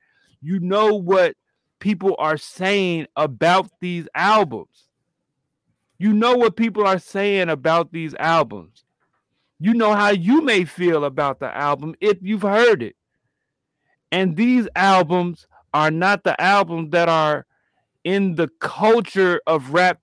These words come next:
that I am a part of, that I listen to, that I check for, that I hear B Dot talk about, that I, you know what I'm saying? Like,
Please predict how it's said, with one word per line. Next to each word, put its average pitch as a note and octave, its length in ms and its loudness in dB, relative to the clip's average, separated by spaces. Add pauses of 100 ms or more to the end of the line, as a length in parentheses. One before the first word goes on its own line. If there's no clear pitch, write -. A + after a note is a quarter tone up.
that D3+ 280 -2 (460)
I G#3 200 4
am G#3+ 220 2
a D#3+ 40 -2
part A3+ 480 0
of, D3 240 0
that D#3 220 -8
I G3+ 180 0
listen G3+ 520 -6
to, D#3 180 -10
that C#3 240 -6
I F3+ 180 -2
check G#3+ 380 -6 (100)
for, B2+ 320 -6 (400)
that D#3 160 -2
I F3+ 220 4
hear G#3+ 320 0
B G3+ 300 2
Dot E3+ 340 0
talk E3+ 260 -2
about, C3+ 420 -4 (380)
that F3 140 2
I, F#3+ 160 2
you G#3+ 160 -4
know B3 60 4
what A#3 80 2
I'm A3 40 -2
saying? A#3 380 0
Like, G3+ 280 0